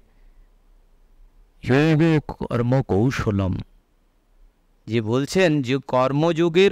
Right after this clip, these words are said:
অর্থ কর্মের কৌশল, বিজ্ঞানসম্মত প্রণালীতে কর্ম অনুষ্ঠান, সেইভাবে কর্ম করতে হবে।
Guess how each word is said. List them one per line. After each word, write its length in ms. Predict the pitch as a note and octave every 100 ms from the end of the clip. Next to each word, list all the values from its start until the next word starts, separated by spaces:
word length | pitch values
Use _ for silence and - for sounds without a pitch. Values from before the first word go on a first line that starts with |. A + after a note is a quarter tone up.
| -
অর্থ 400 | C3 C#3 _ - A#3 B3+ - _ _ -
কর্মের 400 | B2 B2 B2+ D3 -
কৌশল, 500 | - C#3+ F3 - G#2+
বিজ্ঞানসম্মত 1040 | F#2 F#2 D#3 A#2+ F#3 G3 - G3 F#3+ G3 G3+
প্রণালীতে 720 | E3 D#3 C#3 C3 A#2+ D#3+ G3+
কর্ম 340 | A#2+ G#2+ G2
অনুষ্ঠান, 440 | F#2+ G2+ - - - _ _ _ _ - _ _ _ _ _ _ _ _ _ _ _
সেইভাবে 640 | - B2 C3+ E3 C#3 B2+ A#2
কর্ম 380 | G2 F2+ F2
করতে 360 | F2+ G2 - -
হবে। 120 | -